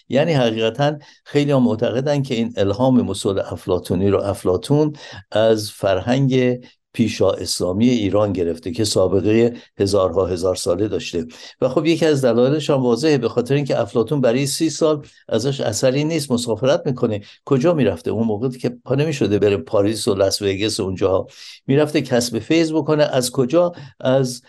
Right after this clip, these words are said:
حکمای ایران. و بعدم البته اسرائیل، حضرت عبدالبها می‌فرمایند که اینها به حضور،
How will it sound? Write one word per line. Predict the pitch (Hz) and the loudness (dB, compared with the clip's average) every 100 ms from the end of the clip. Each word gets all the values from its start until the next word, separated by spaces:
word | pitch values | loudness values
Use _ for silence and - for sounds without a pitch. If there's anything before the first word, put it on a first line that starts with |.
| - | -10
حکمای | - 120 113 107 113 117 110 104 - _ | -4 -4 -2 0 2 2 0 -4 -12 _
ایران. | - 110 107 82 - - _ - | 0 2 2 0 -6 -18 _ -2
و | 113 | 0
بعدم | 135 151 147 135 | 2 2 0 0
البته | 104 101 101 151 | -4 -2 -2 -2
اسرائیل، | 131 - 113 110 135 | -4 -2 0 0 0
حضرت | 110 101 101 | -2 -2 0
عبدالبها | 98 98 92 104 | 0 0 -4 -4
می‌فرمایند | 139 165 143 117 98 95 | -4 -2 0 2 0 0
که | 101 | -2
اینها | 104 123 | 0 0
به | 131 | 0
حضور، | 101 92 110 131 139 | -2 -2 0 0 0